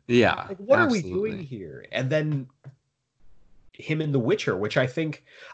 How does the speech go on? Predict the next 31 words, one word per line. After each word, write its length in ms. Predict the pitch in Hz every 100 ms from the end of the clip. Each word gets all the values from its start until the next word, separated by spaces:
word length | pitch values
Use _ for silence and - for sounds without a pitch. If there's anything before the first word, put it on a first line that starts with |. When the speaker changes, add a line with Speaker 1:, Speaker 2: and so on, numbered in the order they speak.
| -
Speaker 2:
I 200 | 151 233
came 260 | - 202
at 180 | 185 165
with 120 | 127
very 260 | 113 127 120
low 160 | 113 104
expectations. 1000 | 90 - 87 90 73 - - - - - -
Speaker 1:
Mm-hmm. 260 | 135 120 101
Speaker 2:
I 80 | 123
was 220 | 117 -
very 320 | 117 135 156
pared 380 | - 139 135 123
back. 460 | 120 120 127 - -
I 120 | 104
was 180 | 107 104
like, 160 | 95 -
"I 120 | 135
don't, 260 | 123 110 - _ -
I 120 | 120
don't 160 | 120
expect 280 | 104 - 104
this 140 | 104 -
to 60 |
be 120 | 92
very 260 | 90 87 87
good." 360 | 85 85 82 -
And 140 | 98
I 160 | 95 160
was 440 | 156 107 92 - _ 95
incredibly 920 | 92 - 107 92 95 113 131 101 85
impressed 720 | 78 - 80 - - - -